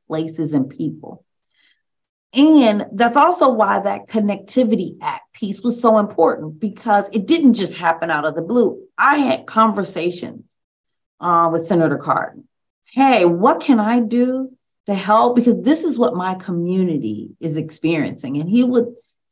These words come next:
say, "Oh, Monica, I get it." Or Van Hollen would say, "Monica, I so agree. I've had people who reached out as well.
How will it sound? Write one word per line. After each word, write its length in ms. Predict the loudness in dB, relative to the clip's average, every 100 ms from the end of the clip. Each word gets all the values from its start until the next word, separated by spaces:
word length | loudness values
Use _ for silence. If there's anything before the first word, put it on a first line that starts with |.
| 0
say, 460 | 4 4 2 -2 -6
"Oh, 200 | -2 0
Monica, 400 | 2 0 0 -2
I 80 | -4
get 280 | 0 0 0
it." 120 | -2
Or 100 | -4
Van 260 | 0 0
Hollen 500 | 2 4 4 2 -2
would 140 | -6 -6
say, 200 | -2 0
"Monica, 460 | 0 0 -2 -4 -6
I 140 | -8
so 380 | -10 -2 2 2
agree. 280 | 2 2 2
I've 120 | 0
had 160 | -4
people 300 | -6 -6 -4
who 100 | -2
reached 320 | 0 -2 -2 -2
out 140 | -2
as 160 | -2 -2
well. 480 | 0 2 0 -4